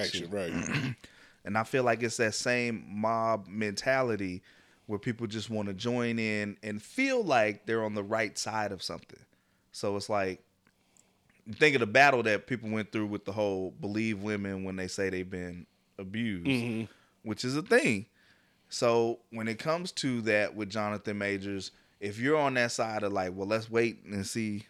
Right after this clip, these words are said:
Speaker 1: what evidence comes out," then people think you're just like the people who when a, a white officer shoots a black person, "Well, let's wait. Let's wait and see what happened before we say anything." And those of us who've been on this side of it the whole time, we're like, "We ain't gotta wait for shit.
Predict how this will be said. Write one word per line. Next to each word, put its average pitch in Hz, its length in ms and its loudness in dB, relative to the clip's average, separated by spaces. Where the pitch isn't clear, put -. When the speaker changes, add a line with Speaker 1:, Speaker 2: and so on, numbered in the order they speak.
Speaker 1:
what 98 160 -2
evidence 120 380 2
comes 101 280 -4
out," 95 300 0
then 123 400 0
people 120 340 -4
think 104 280 -2
you're 117 220 -2
just 113 260 -4
like 101 320 -2
the 95 340 -2
people 110 260 -4
who 113 80 -8
when 101 160 -2
a, 90 60 -4
a 92 80 -4
white 92 320 -6
officer 92 360 -10
shoots 95 320 -8
a - 40 -16
black 110 260 -4
person, 95 360 -6
"Well, 85 140 -10
let's 139 160 -6
wait. 165 320 -4
Let's 107 220 -8
wait 143 140 0
and 165 120 -4
see 185 200 -6
what 175 140 0
happened 185 400 -6
before 139 300 -2
we 135 80 -4
say 170 260 -6
anything." 117 440 -6
And 107 100 -4
those 127 240 4
of 127 60 2
us 135 180 2
who've 127 120 0
been 120 200 2
on 110 180 -2
this 240 200 2
side 139 280 4
of 127 160 2
it 123 80 -4
the 120 60 0
whole 127 240 2
time, 127 280 2
we're 135 60 0
like, 123 200 2
"We 392 100 -4
ain't 440 140 -2
gotta 180 140 2
wait 139 200 6
for 123 80 -4
shit. - 340 2